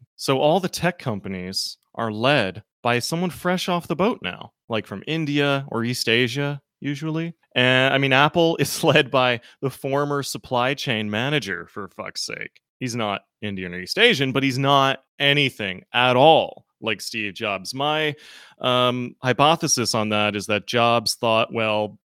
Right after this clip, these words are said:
this person with this skill can keep Apple afloat until the next man comes." The next, the next person who can lead Apple, uh, uh, comes out of the woodwork.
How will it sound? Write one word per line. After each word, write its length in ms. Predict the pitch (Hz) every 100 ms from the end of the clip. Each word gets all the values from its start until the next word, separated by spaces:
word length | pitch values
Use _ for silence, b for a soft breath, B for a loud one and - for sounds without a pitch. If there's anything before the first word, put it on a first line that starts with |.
| -
this 240 | 123 120
person 680 | - 165 170 - 120 101 98 - _
with 180 | 110 95
this 160 | 123
skill 540 | - - 156 135 117 110
can 220 | - 113
keep 260 | - 135 -
Apple 380 | 120 120 120 107
afloat 520 | - - 117 135 170 _ _
until 380 | 120 117 143 120
the 100 | 113
next 360 | 113 120 -
man 340 | 113 104 95 87
comes." 640 | - 92 78 76 - - _ _
The 100 | 113
next, 440 | 113 110 - - - -
the 140 | 117
next 360 | 117 117 - -
person 480 | 143 120 - 110 101
who 160 | 107
can 240 | 98 107 101
lead 240 | 110 101
Apple, 520 | 98 98 - 87 85 _ -
uh, 320 | 95 92 92 -
uh, 240 | 95 95 98 - -
comes 260 | 127 120
out 180 | 113 110
of 60 | 98
the 80 |
woodwork. 560 | 98 98 95 95 - -